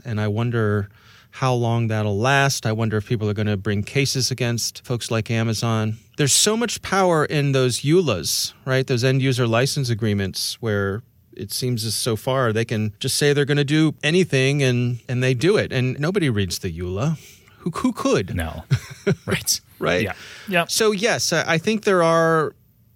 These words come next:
Speaker 1: some serious privacy issues, but I think a lot of that comes from people's ignorance of what's really is going on. And I think that's innocent ignorance. It's, it's not intentional. And so I think this is a case where perhaps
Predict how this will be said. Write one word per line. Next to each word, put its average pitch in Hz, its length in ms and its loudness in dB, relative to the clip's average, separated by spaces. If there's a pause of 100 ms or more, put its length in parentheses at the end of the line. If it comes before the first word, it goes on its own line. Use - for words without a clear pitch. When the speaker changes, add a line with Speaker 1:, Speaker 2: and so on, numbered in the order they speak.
Speaker 1:
some 156 220 -2
serious 190 540 4
privacy 160 680 0
issues, 147 560 0
but 135 140 0
I 131 80 4
think 156 340 -2
a 143 80 0
lot 123 320 2
of 185 140 0
that 147 260 0
comes 131 500 0
from 117 720 0 (360)
people's 143 480 0
ignorance 151 520 2
of 117 120 0
what's 120 260 0
really 135 580 0 (120)
is 127 160 -2
going 135 320 2
on. 110 300 2
And 143 120 2
I 143 60 2
think 170 160 0
that's 143 180 0
innocent 175 420 2
ignorance. 92 720 -2
It's, - 300 -4
it's - 200 -6
not 123 220 0
intentional. 113 680 -2 (440)
And 117 160 2
so - 180 2
I 113 100 4
think 131 180 0
this 123 220 0
is 131 100 0
a 131 60 0
case 113 440 -2
where 107 240 0
perhaps 117 840 -2